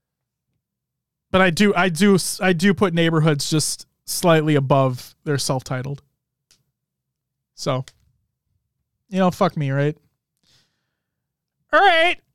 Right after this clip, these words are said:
I'm just happy fucking Tom DeLonge is back. I'm just stoked for that shit. So, yeah.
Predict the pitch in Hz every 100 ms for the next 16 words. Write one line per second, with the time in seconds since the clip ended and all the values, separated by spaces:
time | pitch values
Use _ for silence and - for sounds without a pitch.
0 | _ _ _ 285 359 - 240 214 170 170
1 | - 220 190 175 151 220 208 196 185 170
2 | 185 175 185 170 139 135 131 143 131 135
3 | 131 131 - _ _ _ _ _ _ _
4 | - 175 151 - - - 170 - 147 143
5 | 151 - - 131 139 _ _ _ _ _
6 | _ _ _ _ _ _ _ _ _ _
7 | _ _ _ _ _ _ _ _ _ _
8 | _ _ _ _ _ _ _ - 170 151